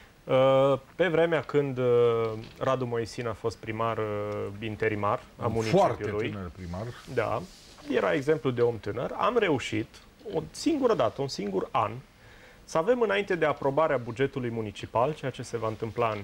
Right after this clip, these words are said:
Speaker 1: perioada următoare pentru anul două mii șaisprezece, a fost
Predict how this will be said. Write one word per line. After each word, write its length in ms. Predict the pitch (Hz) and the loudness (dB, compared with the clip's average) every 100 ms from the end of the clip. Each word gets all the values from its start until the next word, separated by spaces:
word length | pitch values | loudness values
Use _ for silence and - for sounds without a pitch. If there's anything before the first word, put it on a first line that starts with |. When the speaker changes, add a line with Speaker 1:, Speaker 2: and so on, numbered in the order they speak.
| - | -4
Speaker 1:
perioada 300 | 113 107 110 | 0 0 0
următoare 640 | 110 104 104 107 104 107 104 | -4 -6 -2 0 0 -6 -6
pentru 380 | 107 104 110 107 | -8 -8 -8 -4
anul 180 | 107 107 | -4 -2
două 180 | 107 101 | -2 -2
mii 100 | 104 | -6
șaisprezece, 720 | - - - 135 180 - 233 - - - - - | -8 -8 -6 -8 -6 -8 -12 -14 -20 -20 -20 -4
a 100 | 165 | -2
fost 240 | 151 151 | 0 -2